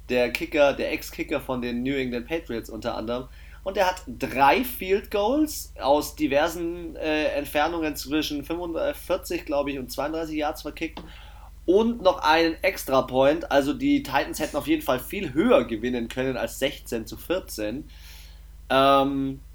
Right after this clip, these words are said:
ich denk, das wird ein Schlagabtausch. Ich bin mir da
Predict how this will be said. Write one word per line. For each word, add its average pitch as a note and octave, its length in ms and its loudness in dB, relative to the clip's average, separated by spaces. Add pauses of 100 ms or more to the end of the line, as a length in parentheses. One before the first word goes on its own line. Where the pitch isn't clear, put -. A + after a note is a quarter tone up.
(460)
ich - 160 0
denk, A#3+ 180 4
das B3+ 160 -4
wird A#3+ 140 0
ein - 40 -8
Schlagabtausch. A#2+ 920 0
Ich C3 100 -12
bin G3+ 160 4
mir A3 120 2
da D#3+ 140 4